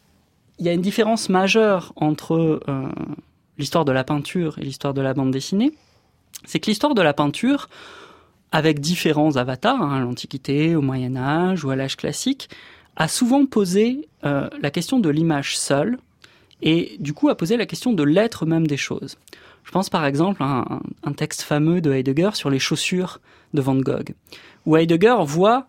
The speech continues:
dans le tableau de Van Gogh la manifestation de la présence même des chaussures de Van Gogh, hein, qui sont couvertes de boue, l'espèce de poids de l'être qui apparaît dans la peinture. La peinture a souvent posé la question de l'être. Pourquoi y a-t-il quelque chose plutôt que rien ? De l'apparition d'une chose.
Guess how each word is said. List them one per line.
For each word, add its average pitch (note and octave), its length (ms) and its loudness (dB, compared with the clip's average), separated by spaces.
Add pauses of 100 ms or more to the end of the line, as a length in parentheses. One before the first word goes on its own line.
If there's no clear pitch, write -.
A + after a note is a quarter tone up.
dans D3+ 240 0
le C#3+ 140 2
tableau D3 260 2
de C#3 80 -4
Van C3+ 100 -2
Gogh F#3 240 2
la E3 100 2
manifestation C#3+ 580 0
de F#3 80 2
la B2+ 100 0
présence G#3 640 0
même F#3+ 320 2 (320)
des C#3+ 80 0
chaussures D#3+ 300 -2
de C#3+ 80 0
Van C#3 120 0
Gogh, - 300 -2
hein, D3+ 80 -6
qui - 140 -12
sont D3+ 120 -4
couvertes D#3+ 440 -2
de C#3+ 100 0
boue, D3+ 400 -4
l'espèce D3 280 -4
de D3 100 4
poids G3 440 0
de D#3 100 0
l'être D#3+ 440 -2
qui D#3+ 140 -4
apparaît D3+ 360 -4
dans D#3+ 100 -2
la C#3 120 -4
peinture. - 440 -12 (720)
La D#3 80 2
peinture E4 320 2
a G#3 60 2
souvent A#3 340 0
posé A3 280 2
la F#3+ 100 0
question E3 300 -2
de C#3+ 60 2
l'être. - 200 -4
Pourquoi - 320 -2
y A3 60 0
a-t-il F3 260 -2
quelque F3 240 -4
chose F#3 220 -4
plutôt E3 260 -6
que - 100 -6
rien ? C#3+ 240 -6 (160)
De D3 80 0
l'apparition F#3 640 0
d'une E3+ 180 0
chose. - 360 -10